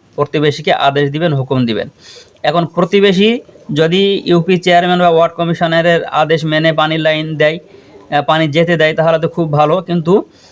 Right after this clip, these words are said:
অনেক সময় এ যদি শক্তিশালী হয়, টাকার দিক থেকে, রাজনৈতিক দিক থেকে, ক্ষমতার দিক থেকে, তাহলে হয়তো বা সে ইউনিয়ন পরিষদের কথা, অর্থাৎ চেয়ারম্যান সাহেবের কথা নাও মানতে পারে। তো সেখানেও হতাশ হওয়ার কিছু নেই, আপনাদের আরও সুযোগ আছে, আরও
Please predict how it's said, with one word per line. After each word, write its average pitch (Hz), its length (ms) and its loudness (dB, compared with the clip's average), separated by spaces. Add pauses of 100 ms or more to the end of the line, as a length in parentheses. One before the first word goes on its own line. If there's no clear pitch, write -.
(140)
অনেক 165 220 0
সময় 180 340 0
এ 160 220 0
যদি 165 160 -6
শক্তিশালী 170 600 0
হয়, 160 240 2 (380)
টাকার 160 340 -2
দিক 151 180 -8
থেকে, 156 260 2
রাজনৈতিক 147 580 -2
দিক 143 160 -6
থেকে, 147 240 -2
ক্ষমতার 147 440 0
দিক 139 120 -4
থেকে, 160 200 0
তাহলে 160 220 2
হয়তো 160 220 0
বা 160 100 2
সে 180 180 -2 (580)
ইউনিয়ন 180 400 4
পরিষদের 170 460 0 (100)
কথা, 165 440 0 (420)
অর্থাৎ 165 340 0 (200)
চেয়ারম্যান 160 380 0
সাহেবের 160 320 0
কথা 156 240 0
নাও 160 320 2
মানতে 143 300 0
পারে। 113 220 -2 (420)
তো 165 60 -2
সেখানেও 202 480 0
হতাশ 175 280 0
হওয়ার 170 200 2
কিছু 170 260 -4
নেই, 175 200 0 (420)
আপনাদের 160 500 0
আরও 170 360 -2
সুযোগ 165 320 -4
আছে, 160 320 0
আরও 156 460 0